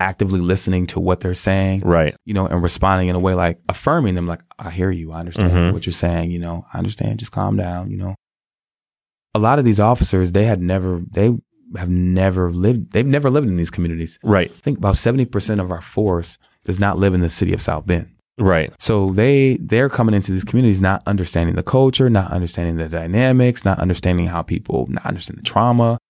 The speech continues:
Speaker 1: not understanding the daily, uh, lives of, of folks. I mean, they may, they see things obviously from,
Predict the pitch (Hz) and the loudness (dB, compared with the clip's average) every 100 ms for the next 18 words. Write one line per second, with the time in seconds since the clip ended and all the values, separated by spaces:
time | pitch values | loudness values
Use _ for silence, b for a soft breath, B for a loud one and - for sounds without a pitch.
0 | _ _ _ 104 - 107 98 104 98 95 | _ _ _ -2 2 2 2 2 2 2
1 | 92 78 85 80 92 104 104 98 95 90 | 0 -2 -2 2 4 4 4 4 2 0
2 | 85 82 - 87 117 117 95 85 - 85 | -2 -2 -2 0 2 0 -2 -4 -2 -6
3 | 85 - 127 90 - _ _ 123 110 123 | -2 -2 0 -2 -8 _ _ 0 4 4
4 | 147 135 120 - _ - 104 165 175 107 | 4 2 -2 -8 _ -2 2 0 0 0
5 | 98 101 92 90 - 95 - 85 82 | 2 0 0 -2 -4 -4 -2 -4 -4